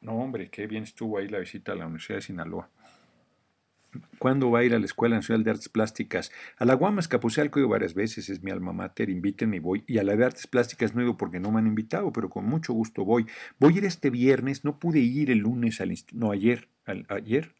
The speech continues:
ayer, al Instituto de Investigaciones Jurídicas de la unam. Me pesó mucho, la verdad, no haber ido. Pero este viernes, entiendo, voy a la Facultad de Ingeniería de la unam, creo.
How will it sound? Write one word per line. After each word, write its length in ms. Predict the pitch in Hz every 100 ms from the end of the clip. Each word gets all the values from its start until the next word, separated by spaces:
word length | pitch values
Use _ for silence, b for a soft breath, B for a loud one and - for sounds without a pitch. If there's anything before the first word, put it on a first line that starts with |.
| _
ayer, 340 | 98 92 101 - B B B
al 120 | 98 98
Instituto 720 | - 98 - 113 113 101 90
de 360 | 90 90 92 92
Investigaciones 540 | 92 - 92 - 117
Jurídicas 420 | - 110 110 98
de 80 | 90
la 80 | 87
unam. 260 | 92 98
Me 140 | 98 90
pesó 360 | - 95 -
mucho, 360 | 110 98 98 92
la 100 | 85
verdad, 300 | 87 90 87
no 140 | 90
haber 180 | 92 92
ido. 260 | 95 95 98 B B B B -
Pero 180 | 113
este 200 | 135 -
viernes, 500 | 127 131 123 117 - _ -
entiendo, 760 | 95 87 - 147 143 92 85 _ _ _ _ _
voy 260 | 98 104 113
a 60 |
la 80 | 92
Facultad 420 | 85 - - 110
de 60 | 113
Ingeniería 580 | 107 87 85 82 110 101
de 100 | 85
la 100 | 82
unam, 340 | 87 95 104 -
creo. 360 | - 85 82